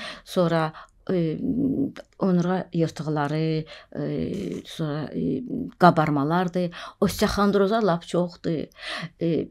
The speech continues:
indi lap axırlarda biraz da indi şey əmələ gəlib, e, deməli, qızıl yel xəstəliyi. Qabaqlar bu qədər olmurdu. İndi inanırsınız ki, on xəstədən birində qızıl yel. Bu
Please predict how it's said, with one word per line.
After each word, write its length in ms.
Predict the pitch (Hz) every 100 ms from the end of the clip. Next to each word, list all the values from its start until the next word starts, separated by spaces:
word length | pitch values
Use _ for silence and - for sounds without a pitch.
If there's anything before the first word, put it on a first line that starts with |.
| -
indi 300 | 302 311 330
lap 200 | 330 339 302
axırlarda 580 | 294 269 277 277 320 - - -
biraz 260 | 269 277 240
da 100 | -
indi 380 | - 226 240 - -
şey 160 | 233
əmələ 300 | 202 185 185 185
gəlib, 320 | 170 170 170 - -
e, 160 | - 180 185 - 143 - - - 247 240 226 285 220 -
deməli, 420 | 185 190 196 214
qızıl 260 | 240 254 214
yel 180 | 170
xəstəliyi. 580 | 160 160 - 151 - 127 - -
Qabaqlar 420 | - 226 247 302 294
bu 80 | 294
qədər 120 | 285
olmurdu. 500 | 285 285 226 165 170
İndi 320 | 226 254 262 330 - 269
inanırsınız 640 | 269 277 277 285 - 269
ki, 100 | 254 - -
on 160 | 349 359
xəstədən 440 | 302 277 269 277
birində 280 | 233 233 269
qızıl 300 | 196 180 156
yel. 240 | 127 - - _ - - -
Bu 160 | -